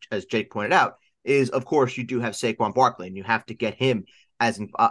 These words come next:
as involved as you possibly can. What did the Giants do during the offseason? Yeah, they, they made some improvements in the pass catching department. Last year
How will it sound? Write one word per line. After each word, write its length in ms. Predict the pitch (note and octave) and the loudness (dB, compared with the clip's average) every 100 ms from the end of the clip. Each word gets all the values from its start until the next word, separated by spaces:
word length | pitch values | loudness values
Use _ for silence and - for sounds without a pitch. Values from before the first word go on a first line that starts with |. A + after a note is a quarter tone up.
| - | 4
as 200 | C3+ B2+ | 2 2
involved 400 | A#2 A#2+ B2 A2 | 0 2 2 0
as 80 | G2+ | -6
you 80 | G2 | -2
possibly 480 | A#2 G2 - - | 0 0 -2 -14
can. 320 | - C#3 G2 - _ _ _ - | -2 -2 -2 -8 _ _ _ -4
What 200 | A#2 D3+ | 0 0
did 80 | - | -2
the 80 | C3 | -2
Giants 360 | D3+ D3 C3 | 0 0 -2
do 160 | - C#3 | -4 0
during 200 | C3 B2+ | 2 2
the 80 | A#2+ | 0
offseason? 480 | A#2+ A#2+ B2 A2+ A2+ | 0 -2 -4 -2 2
Yeah, 220 | A#2+ A2+ | 2 2
they, 160 | A2 - | 0 -2
they 140 | A#2+ A2+ | 0 2
made 260 | A2+ A#2 - | 2 0 0
some 160 | A#2 | -2
improvements 600 | G#2+ - B2 G#2 G#2 - | -2 -2 -2 -2 -8 -8
in 160 | A#2 G#2 | -8 -6
the 60 | |
pass 260 | G2+ A#2 A2+ | -2 -2 -2
catching 300 | - G#2 G#2+ | -2 -4 -4
department. 460 | G2+ - G#2 A2+ G#2 | -4 0 0 0 -2
Last 360 | A2 A#2 - | 0 0 -2
year 280 | A2+ G#2+ | -2 0